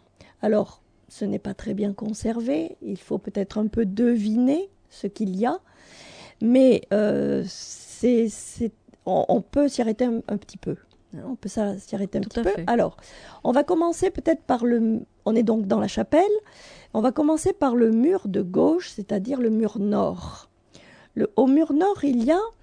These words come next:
Speaker 1: une peinture qui, euh, qui est sur trois registres. Alors, le plus visible, c'est celui du haut, qui est un Christ en majesté, là aussi. Euh,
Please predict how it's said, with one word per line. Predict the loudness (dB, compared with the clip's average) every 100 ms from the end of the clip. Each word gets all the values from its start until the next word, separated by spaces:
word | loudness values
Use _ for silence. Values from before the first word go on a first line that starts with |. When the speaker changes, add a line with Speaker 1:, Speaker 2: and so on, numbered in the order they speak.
| -20 -20 -20 -20 _ _ 2
Speaker 1:
une | 4
peinture | 6 4 2 -2 -4 -4 -10 _ _ _ -20 -20 _ _ _ 0
qui, | 4 6 4 2
euh, | 2 2 2 0
qui | 0
est | -2 -2
sur | -2 -2 -2
trois | 2 4 4
registres. | 2 0 -6 -6 -14 -16 -18 _ _ _ _ _ _ -20 -10 0
Alors, | 2 2
le | 2 2
plus | 4 4
visible, | 4 2 4 4 4 2 0
c'est | -6 -4
celui | 0 0 2 2
du | 2
haut, | 4 4 2 -4 _ _ _ _ -20 -20 _
qui | 0 2
est | 2 2
un | 2 2
Christ | 2 4 4 0 -4
en | 0
majesté, | 2 2 -2 -4 0 2 2 2
là | 0 2
aussi. | 0 -4 -6 -6 -8 _ _ _ _ _ _ _ _ _ _ _ _ -20 _ _ _ 2
Euh, | 4 6 4